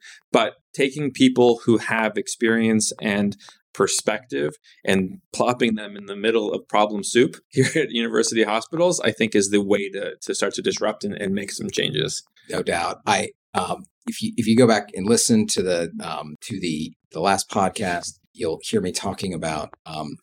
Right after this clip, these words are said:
Speaker 2: organizing problems and making it simple for people to understand. This is, this is what I've done for most of my career. It's also what I do as an adjunct professor of, of design and innovation at Case, um, with students. I've done that for, uh,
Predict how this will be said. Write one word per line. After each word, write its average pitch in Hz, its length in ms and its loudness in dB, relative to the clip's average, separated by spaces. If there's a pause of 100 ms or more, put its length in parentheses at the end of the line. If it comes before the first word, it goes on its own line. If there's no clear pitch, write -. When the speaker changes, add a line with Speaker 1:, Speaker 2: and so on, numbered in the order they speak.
Speaker 2:
organizing 113 640 0
problems - 640 -10 (100)
and 92 300 -4 (120)
making 95 320 -4
it 82 100 -10
simple - 420 -4
for - 180 -6
people 80 300 -6
to 76 80 -8
understand. - 480 -8
This - 120 -8
is, - 280 -8
this - 140 -16
is - 140 -14
what - 120 -4
I've 80 100 -4
done 76 420 -6
for 80 120 -6
most 95 280 -4
of 113 60 -2
my 110 120 0
career. 110 520 2
It's - 160 -20
also 90 560 0 (100)
what 90 140 -6
I 82 200 -2
do 87 440 -6
as 80 340 -6
an 85 120 -6
adjunct 82 280 -6
professor 80 440 -8
of, 80 160 -8 (100)
of 90 100 -16
design 82 280 -8
and 80 100 -6
innovation 80 440 -6
at - 100 -12
Case, - 400 0 (180)
um, 80 300 -4
with - 100 -12
students. - 360 -2
I've 80 80 -6
done 80 120 -4
that 82 200 -4
for, 71 360 -6
uh, 78 220 -10